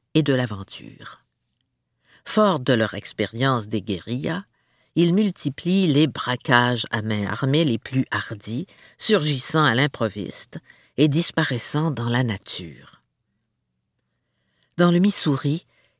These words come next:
ils attaquent le treize février mille huit cent soixante-six la banque de Liberty, repartant avec un butin de soixante mille dollars.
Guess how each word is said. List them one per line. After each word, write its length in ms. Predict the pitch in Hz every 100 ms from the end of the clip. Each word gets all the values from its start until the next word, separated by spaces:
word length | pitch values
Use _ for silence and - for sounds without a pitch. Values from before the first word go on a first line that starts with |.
| 165
ils 240 | 175 156
attaquent 420 | 175 - 208 -
le 100 | 131
treize 340 | 127 - 180 -
février 600 | - 127 117 120 131 156
mille 220 | 131 113
huit 100 | 113
cent 180 | - 120
soixante-six 880 | - 98 95 87 - - 180 - - _ - _ _
la 180 | 135 147
banque 420 | 139 165 165 131
de 220 | - 107 73
Liberty, 760 | 131 147 120 - - 104 135 - _ _ _ _ _ _ _ _
repartant 640 | 196 202 180 - - 180
avec 280 | 151 123 -
un 120 | 123
butin 440 | 113 135 - 151
de 120 | 165 95
soixante 680 | - - 170 - 139 -
mille 260 | 139 151 123
dollars. 600 | - 104 71 - - -